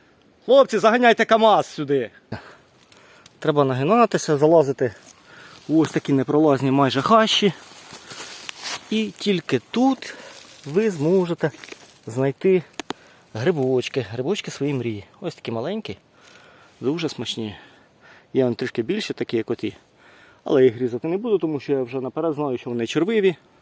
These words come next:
О, знайшов мурашник. Що може бути цікавого у мурашнику? Звісно, мурашки, ну це знають усі. А хто знає, що можна добреньке у них випросити?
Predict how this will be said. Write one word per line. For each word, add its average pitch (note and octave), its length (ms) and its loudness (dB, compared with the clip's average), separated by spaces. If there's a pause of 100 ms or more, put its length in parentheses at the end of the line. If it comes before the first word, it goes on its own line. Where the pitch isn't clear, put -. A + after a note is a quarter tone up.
(280)
О, D3 160 6 (120)
знайшов F3 320 4
мурашник. D3+ 420 4 (480)
Що A3 180 2
може F#3+ 160 6
бути F3+ 200 2
цікавого E3+ 440 4
у E3+ 60 6
мурашнику? F3+ 600 2 (120)
Звісно, A#3+ 340 4
мурашки, E3 380 6
ну C3+ 120 -2
це G3+ 100 2
знають D3+ 280 4
усі. G2 240 -8 (1040)
А C3 60 0
хто E3 160 4
знає, G#3+ 300 8
що E3 220 2
можна D3+ 380 4
добреньке D#3 540 2 (380)
у D3+ 80 -2
них D3+ 320 0
випросити? - 560 2